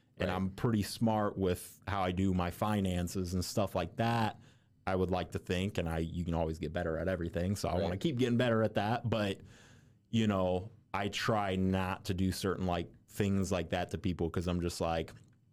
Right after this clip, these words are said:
Speaker 1: I don't know. I just wouldn't feel tasteful of myself
Speaker 2: Yeah.
Speaker 1: after doing something
Speaker 2: Yeah.
Speaker 1: like that. You know what I mean?
Speaker 2: Yeah.
Speaker 1: Like,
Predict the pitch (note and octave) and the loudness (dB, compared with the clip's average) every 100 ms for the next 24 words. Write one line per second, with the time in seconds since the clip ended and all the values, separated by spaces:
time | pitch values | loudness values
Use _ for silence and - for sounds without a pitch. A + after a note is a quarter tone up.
0 | - - - - - - _ - - G#2+ | -20 -20 -20 -20 -20 -20 _ -6 -2 2
1 | G2 F2+ D#2+ - - G2+ G2+ A2+ G#2 F#2 | 2 2 0 -6 -6 -2 0 0 0 0
2 | A2+ F#2+ - F#2+ F#2 - G2 F#2 F2+ E2+ | 0 0 0 0 -2 -2 0 0 0 -2
3 | - - F#2 F#2 F#2+ F2+ F2+ - E2+ F2+ | -2 0 0 0 -2 -2 -4 -4 0 0
4 | F2+ - F#2 F#2 F#2 G2 G2+ B2 B2 A2+ | 0 0 0 0 0 -2 0 2 2 4
5 | A2+ A#2+ - G2 | 4 4 2 0